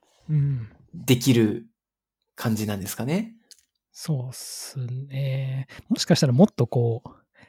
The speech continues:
Speaker 1: なんか、
Speaker 2: うん。
Speaker 1: <laughs> 天の弱的な感じなのかもしれないですね。その、効率を追うのが嫌になったとか、
Speaker 2: うん。
Speaker 1: そういう系かもしれないですね。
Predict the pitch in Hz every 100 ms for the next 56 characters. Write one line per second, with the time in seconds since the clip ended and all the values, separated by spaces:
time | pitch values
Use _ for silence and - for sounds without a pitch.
0 | _ - 123 - - - - _ _ _
1 | 277 - - 151 160 175 170 - 175 175
2 | 170 165 165 180 143 117 113 127 113 -
3 | 113 139 120 120 120 - - - _ _
4 | _ _ _ _ _ _ - 190 208 202
5 | - 202 185 180 - - _ - 165 175
6 | 165 185 131 113 139 135 127 - - _
7 | - 156 170 131 113 117 135 123 151 156
8 | 151 151 143 120 123 113 - 117 - -